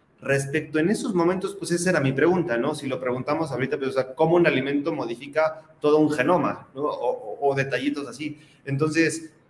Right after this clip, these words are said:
ahí empezó todo la cuestión del interés de la relación alimento-cuerpo,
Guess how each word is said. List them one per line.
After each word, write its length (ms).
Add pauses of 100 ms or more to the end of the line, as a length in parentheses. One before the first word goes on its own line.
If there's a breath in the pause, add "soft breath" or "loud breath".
ahí 240
empezó 420
todo 300
la 160
cuestión 540
del 180
interés 800
de 480
la 200
relación 680
alimento-cuerpo, 1800